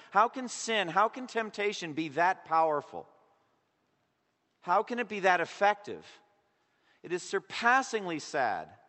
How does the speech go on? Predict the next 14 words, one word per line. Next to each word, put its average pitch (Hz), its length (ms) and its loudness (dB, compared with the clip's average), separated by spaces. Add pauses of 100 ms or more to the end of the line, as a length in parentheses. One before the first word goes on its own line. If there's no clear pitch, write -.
(1300)
that 143 100 -8
one 190 180 0
of 208 100 -8
Jesus' 185 400 0
best 202 380 2
friends 220 400 -2
in 202 80 -6
the 202 80 -2
world 147 440 2
could 196 300 0
not 208 300 0
summon 185 640 0
any 220 280 -2
courage 156 760 0